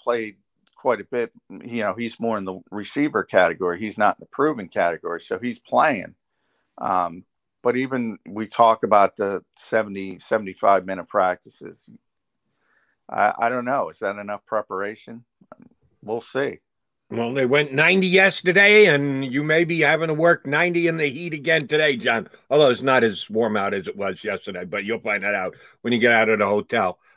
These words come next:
Speaker 2: Um, what are you hearing and or seeing with Rodney McLeod coming off the pup list? I know all season, all off season long, we've been speculating, "Hey, he could be ready for week one."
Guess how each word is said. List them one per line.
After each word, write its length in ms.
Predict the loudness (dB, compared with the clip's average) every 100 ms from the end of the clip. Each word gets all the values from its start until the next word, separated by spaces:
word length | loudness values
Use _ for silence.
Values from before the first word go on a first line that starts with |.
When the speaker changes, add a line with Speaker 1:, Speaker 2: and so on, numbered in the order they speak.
| _
Speaker 2:
Um, 460 | 2 6 6 4 -4 _ _ _ _
what 220 | 4 6
are 60 | 6
you 240 | 4 4
hearing 500 | 2 6 8 8 4
and 280 | 4 4 8
or 200 | 8 8
seeing 800 | 4 -2 0 2 2 0 -4 -8 _ _ _
with 200 | -6 -6 0
Rodney 440 | 4 4 2 0
McLeod 560 | 0 0 2 4 2 2
coming 260 | 0 2
off 220 | 2 0
the 100 | -2
pup 320 | -2 0 -2 -4
list? 300 | -10 -12 -8
I 180 | -4 -2
know 200 | 2 2 2
all 380 | 2 0 -2 _ _ _ -6
season, 340 | -4 -2 0
all 320 | 4 4 4
off 180 | 4 2
season 220 | -2 -4
long, 220 | 0 2 2
we've 100 | 2
been 140 | 2
speculating, 400 | 2 0 0 2
"Hey, 80 | 2
he 80 | 4
could 220 | 6 6
be 100 | 6
ready 240 | 6 4
for 160 | 2 0
week 240 | 0 4
one." 220 | 6 6